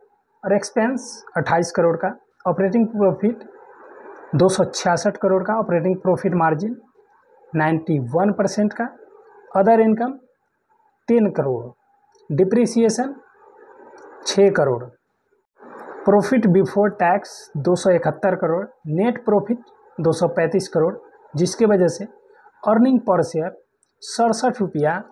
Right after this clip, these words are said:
छियासी पैसा, काफ़ी अच्छा रहा Last twelve month का result। अब थोड़ा सा बैलेंस शीट पर भी ध्यान देते हैं। सितंबर दो हज़ार तेईस के अनुसार इक्विटी कैपिटल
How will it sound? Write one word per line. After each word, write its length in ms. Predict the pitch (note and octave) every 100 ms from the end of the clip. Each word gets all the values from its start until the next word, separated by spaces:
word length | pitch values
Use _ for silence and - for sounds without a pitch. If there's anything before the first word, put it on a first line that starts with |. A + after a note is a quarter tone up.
| -
छियासी 480 | - A3 G3+ - G#3
पैसा, 320 | D3 C3 - - _ _ _ -
काफ़ी 400 | G3 G3 - A#3
अच्छा 300 | F#3+ - F3
रहा 220 | D#3 E3 - _ _ _ _ _ _ - - - - D3
Last 360 | D#3 G3 G3+
twelve 260 | - F3+ E3+
month 180 | D#3+ D#3
का 160 | - D3+
result। 420 | C#3+ C#3+ F3 - - - - _ - - - - - - - _ _ - -
अब 140 | G#3+ G#3+
थोड़ा 260 | F#3 F3 G3
सा 220 | - D#3 F#3+ A3+ _ -
बैलेंस 480 | D3 E3+ A3 B3 -
शीट 200 | - G#3+ -
पर 120 | G3
भी 100 | F3+
ध्यान 280 | D#3+ D3+ D#3+
देते 220 | D3+ D3+
हैं। 180 | C#3+ F#3+
सितंबर 520 | - G3+ G3 F#3 F#3+
दो 100 | F3
हज़ार 180 | E3+ E3+ E3+
तेईस 220 | E3 D#3+
के 120 | -
अनुसार 420 | D3+ D3 - D#3+ G#3 _ _ -
इक्विटी 400 | D3+ F#3+ F#3 G3 G3
कैपिटल 520 | D#3+ D3 D3 D3 D3